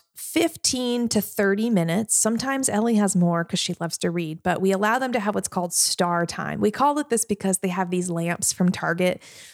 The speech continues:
that you can, um, turn a switch on and, like, light, uh, stars light up.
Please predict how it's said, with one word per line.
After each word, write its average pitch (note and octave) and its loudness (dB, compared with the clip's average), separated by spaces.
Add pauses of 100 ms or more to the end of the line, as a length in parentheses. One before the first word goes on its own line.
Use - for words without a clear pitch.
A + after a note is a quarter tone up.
that F3 0
you F3+ 0
can, E3+ 0
um, E3 -2
turn F3 0
a E3+ 2
switch - 0
on B3+ 2
and, E3+ 0
like, E3+ -2
light, E3+ 0
uh, F3 2
stars F3+ 2
light F3 2
up. F3 0